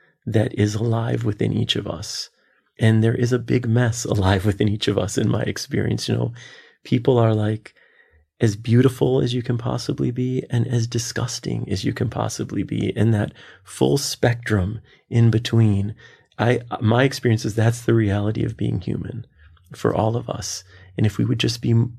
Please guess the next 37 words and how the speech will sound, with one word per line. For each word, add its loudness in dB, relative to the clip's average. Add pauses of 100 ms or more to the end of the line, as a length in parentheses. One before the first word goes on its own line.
(100)
more 4
willing 4
or -2
could -4
be 2
more 2
willing 0 (640)
to 2
understand 2
that -2
and -2
to -4
accept -4
it -4
and 2
to -4
recognize, -4
"Hey, 0 (680)
that's -4
okay." -2 (580)
You 4
know, 6
how 2
can 0
I 4
fuel 2 (720)
my 4
experience 0
with -4
more 4
love 2
and 2
more 0
kindness 0 (300)
and 2
more 4
compassion? -2